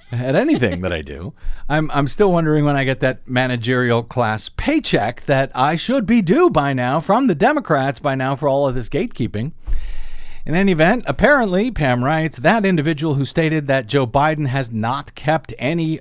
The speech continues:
of his promises does not live in this land." I had cited a list in response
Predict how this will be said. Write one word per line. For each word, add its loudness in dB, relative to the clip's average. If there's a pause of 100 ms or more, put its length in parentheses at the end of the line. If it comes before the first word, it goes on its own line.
of -2
his -4
promises -2
does 2
not -2
live -2
in -2
this -2
land." -8 (760)
I -14
had -12
cited -4
a -6
list -2
in -4
response -4